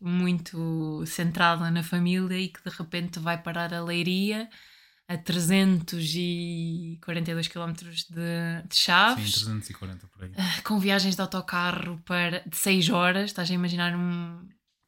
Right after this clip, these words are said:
Speaker 1: alguém que ainda tinha muitas questões de comunicação para resolver, que tinha muitas vergonhas, muita vergonha, que era muito introvertida, viagens de seis horas. Ah, eu acho que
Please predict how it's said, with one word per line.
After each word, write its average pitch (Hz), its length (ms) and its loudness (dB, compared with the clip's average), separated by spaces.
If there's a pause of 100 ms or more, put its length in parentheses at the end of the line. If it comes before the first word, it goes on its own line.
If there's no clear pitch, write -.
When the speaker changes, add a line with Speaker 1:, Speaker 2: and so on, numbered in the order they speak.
(400)
Speaker 1:
alguém 196 380 6
que - 180 -2
ainda 190 340 4
tinha 196 240 4
muitas 196 300 4
questões 190 300 2
de - 60 -6
comunicação 190 480 0
para 190 120 -2
resolver, 185 480 0
que - 60 -14
tinha 170 180 -4
muitas 196 320 0
vergonhas, 190 720 -2 (340)
muita 196 180 4
vergonha, 185 560 2
que - 80 -6
era 180 140 0
muito 190 220 4
introvertida, 185 760 -2
viagens 180 440 0
de - 60 -6
seis 175 260 -2
horas. 160 480 -4 (500)
Ah, 165 720 0
eu 202 100 0
acho 220 160 2
que - 60 -14